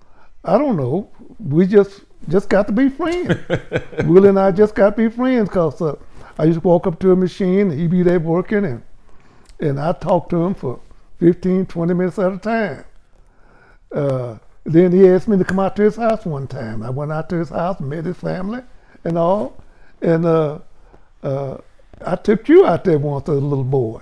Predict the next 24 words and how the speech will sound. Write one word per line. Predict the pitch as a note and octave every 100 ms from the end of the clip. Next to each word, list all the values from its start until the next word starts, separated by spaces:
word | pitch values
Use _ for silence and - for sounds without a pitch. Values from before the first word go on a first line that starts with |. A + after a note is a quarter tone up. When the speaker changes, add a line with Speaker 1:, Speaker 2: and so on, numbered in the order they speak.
| - - - - -
Speaker 2:
Right. | F#2+ E2+ - -
Speaker 1:
And | D3
they | C#3+ D#3
just | B3 -
fell | A3 G3+
in | G#3
love | A#3+ A#3+
with | G#3+ -
you | F3+
'cause | E3 D3+
they | G#3+ G3+
had | F3+ E3
two | F#3 F#3+
girls. | A#3 A3+ E3+
They |
didn't | F3+ G#3
have | A3+ A#3+
no | F3+
boy. | D3 C3 A2 - - - - - A2+
Speaker 2:
Right. | G2+ F#2+ - - - -
Why, | B2+ C#3 C3 - - -
why | B2+ C3 C#3+ C#3 C3 - B2+
did | A#2+ G#2+
Willie, | C#3+ C#3+ C3+ B2+